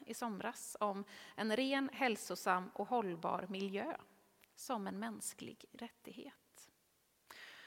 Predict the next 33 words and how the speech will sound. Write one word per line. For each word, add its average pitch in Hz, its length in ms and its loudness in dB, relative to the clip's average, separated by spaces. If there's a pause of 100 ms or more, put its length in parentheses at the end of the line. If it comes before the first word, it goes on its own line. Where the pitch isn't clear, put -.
Och - 200 -2
då 269 100 4
är 370 200 8
det - 80 6
allas - 540 4
vårt 233 180 2
ansvar - 580 0 (140)
att - 160 2
stå - 160 -2
upp - 280 -2
för 269 140 -2
de 320 140 0
här 190 120 4
rättigheterna - 920 -4 (200)
och - 80 -6
försvara - 560 0
dem. 262 260 -4 (800)
Hur 247 140 -4
kan 240 240 4
vi, 214 240 -2 (220)
var 196 340 6
och 220 80 6
en, 240 260 0 (340)
ta - 100 2
ansvar 202 520 4
för 196 140 0
detta 190 540 0 (160)
i - 100 -4
våra 220 400 4
liv - 320 -2 (500)
och 202 180 -2
våra 190 400 0
sammanhang? 220 840 -6